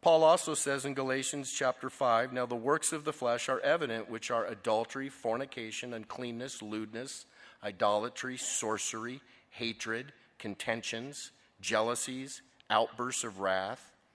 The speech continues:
selfish ambitions, dissensions, heresies, envy, murders, drunkenness, revelries, and the like, of which I tell you beforehand, just as I told you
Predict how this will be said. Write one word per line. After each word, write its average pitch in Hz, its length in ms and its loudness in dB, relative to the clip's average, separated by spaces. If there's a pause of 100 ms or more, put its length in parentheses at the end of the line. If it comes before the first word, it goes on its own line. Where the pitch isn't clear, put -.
(220)
selfish 143 600 0
ambitions, 135 760 -6
dissensions, 135 840 -8 (220)
heresies, 127 800 -2 (300)
envy, 139 640 -2 (240)
murders, 131 760 0 (320)
drunkenness, 147 1120 -2 (500)
revelries, 135 1040 0
and 123 180 -2
the 123 60 0
like, 113 420 0
of 110 140 -8
which 113 200 -8
I 120 100 -4
tell 117 240 -6
you 117 100 -8
beforehand, 98 800 -6 (440)
just 120 320 -2
as 127 160 -6
I 120 140 -2
told 110 400 -4
you 104 300 -8